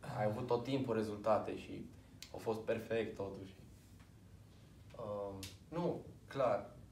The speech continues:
Speaker 2: Um, simțeam că, de exemplu, puneam mai multă greutate pe bară.
Speaker 1: Ok.
Speaker 2: Chestiile astea. Dar, uh, la un moment dat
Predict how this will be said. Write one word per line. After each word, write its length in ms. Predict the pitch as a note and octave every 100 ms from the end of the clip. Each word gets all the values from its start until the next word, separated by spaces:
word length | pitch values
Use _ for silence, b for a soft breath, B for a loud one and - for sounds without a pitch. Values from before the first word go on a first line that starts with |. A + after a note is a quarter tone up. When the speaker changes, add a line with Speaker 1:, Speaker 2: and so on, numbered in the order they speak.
| - - -
Speaker 2:
Um, 320 | - G#1 G#1 - - - - - - - -
simțeam 640 | - - A#2+ - A#2+ A#2+ A#2
că, 400 | A2+ A2 G#2+ G#2
de 60 | A2
exemplu, 440 | G#2+ G#2+ G2+ G#2+ G2+ G2+ G2 G2 F#2+
puneam 260 | G#2 G#2 G2+
mai 100 | G2+
multă 200 | G#2 G2+ A2
greutate 520 | G#2 G2+ G2 G2 G2 F#2+
pe 260 | G#2+ G#2+ G2+ -
bară. 480 | G#2 G2+ G2+ - -
Speaker 1:
Ok. 160 | G#2 - - - - - - - - - - - - - -
Speaker 2:
Chestiile 380 | B2+ B2 A2+ A2+
astea. 180 | G#2
Dar, 160 | G#2+ B2
uh, 520 | B2+ B2+ B2+ B2+ B2+
la 80 | C3
un 60 | C3+
moment 80 | D3+
dat 180 | E3